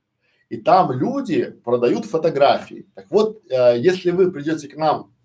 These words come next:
в, э, клуб видеоблогеров, либо на канал, есть, у нас есть на канале школы видеоблогеров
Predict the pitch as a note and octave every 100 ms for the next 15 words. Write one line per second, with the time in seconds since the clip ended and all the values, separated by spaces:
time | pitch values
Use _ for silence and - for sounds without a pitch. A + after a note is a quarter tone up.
0 | _ A2 B2+ A2+ G#2 F#2 - - _ -
1 | D#3 B2 A#2+ A#2+ A#2 B2 A2 G#2 C3 C3+
2 | C3+ A#2+ C3 A#2+ A2 - - - - D3+
3 | G3 - D3 B2+ C#3 F3 F3 E3 D#3+ D#3+
4 | D#3+ F3+ D#3+ - - - D#3 C#3 B2+ C3+
5 | D#3+ D#3+ C#3